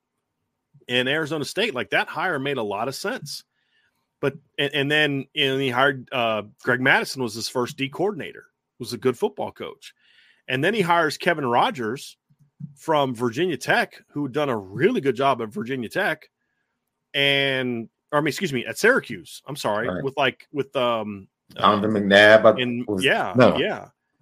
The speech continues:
Speaker 1: Yeah, he was, 'cause McNabb was in ninety-eight. He was,
Speaker 2: Yeah.
Speaker 1: it was his last year. So he had, he was the O C the last two years under Donovan. And, and, uh, and he was the quarterback's coach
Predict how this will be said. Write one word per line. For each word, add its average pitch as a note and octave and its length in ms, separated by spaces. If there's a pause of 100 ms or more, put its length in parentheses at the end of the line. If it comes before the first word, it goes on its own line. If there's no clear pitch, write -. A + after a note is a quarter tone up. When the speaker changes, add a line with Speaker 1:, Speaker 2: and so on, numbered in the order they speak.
(200)
Speaker 1:
Yeah, F#3 200
he D3+ 120
was, B3 200
'cause C3+ 180
McNabb D3+ 440
was D3 140
in C#3 100
ninety-eight. D3+ 600
He E3+ 140
was, D#3 240
Speaker 2:
Yeah. G2+ 260
Speaker 1:
it B2+ 100
was C3 160
his B2+ 160
last D3 360
year. F3+ 240
So A#2 160
he D3+ 140
had, C3 180
he E3+ 180
was C3+ 120
the C#3 100
O D3 100
C D#3 240
the C3 140
last D3 320
two D#3 100
years C#3+ 260
under C3+ 200
Donovan. B2+ 480 (800)
And, B2+ 440
and, B2 340
uh, A2+ 240
and C3 100
he E3+ 60
was D#3 100
the C3+ 60
quarterback's G3 500
coach - 460